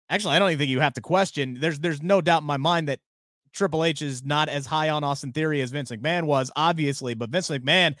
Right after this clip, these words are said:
gave him the, uh, you know, the Drew McIntyre kiss of death, basically, uh, saying that he's a future world champion. I'm not saying this time next year we're gonna be seeing Austin Theory in tight leather pants air guitaring, but what I will say is this might be a long road back,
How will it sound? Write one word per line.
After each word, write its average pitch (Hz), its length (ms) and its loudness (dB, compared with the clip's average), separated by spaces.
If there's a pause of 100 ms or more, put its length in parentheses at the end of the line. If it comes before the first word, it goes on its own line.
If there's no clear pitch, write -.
(260)
gave 165 240 2
him 165 280 0
the, 143 320 -2 (320)
uh, 139 400 0
you 143 120 -4
know, 131 80 -2
the 117 100 -6
Drew 156 220 -6
McIntyre 147 800 2
kiss 185 200 4
of 127 120 -4
death, 165 320 6
basically, 131 580 0 (300)
uh, 131 120 4
saying 160 360 0
that 143 160 -2 (320)
he's 151 340 -2
a 139 80 -4
future 170 320 -4
world 147 260 2
champion. 151 520 2 (320)
I'm 185 80 2
not 180 200 4
saying 170 380 6
this 170 160 2
time 170 240 4
next 160 300 0
year 196 160 4
we're 170 160 2
gonna 165 100 0
be 151 120 -2
seeing 170 240 -2
Austin 160 300 -2
Theory 175 320 0
in 147 100 -4
tight 165 200 0
leather 147 240 -2
pants 170 320 -2
air 185 220 2
guitaring, 139 500 0
but 156 240 2 (480)
what 175 160 0
I 160 80 2
will 202 240 2
say 185 220 4
is 156 160 2
this 175 180 -2
might 170 260 2
be 147 120 0
a 143 80 2
long 135 320 2
road 113 240 0
back, 131 260 4